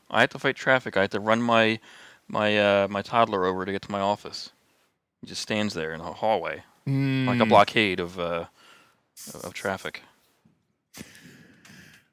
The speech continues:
Speaker 2: Well, at least you're not in heavy traffic.
Speaker 1: This is true. It's just slight traffic.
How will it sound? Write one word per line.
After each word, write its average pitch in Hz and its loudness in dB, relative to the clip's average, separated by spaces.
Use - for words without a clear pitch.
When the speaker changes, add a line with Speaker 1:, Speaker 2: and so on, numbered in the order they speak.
Speaker 2:
Well, 175 4
at 165 2
least 156 -4
you're 151 0
not 139 -2
in 120 -4
heavy 143 2
traffic. - -10
Speaker 1:
This 135 -2
is 110 -6
true. - -14
It's 113 -2
just 120 -2
slight 107 0
traffic. - -10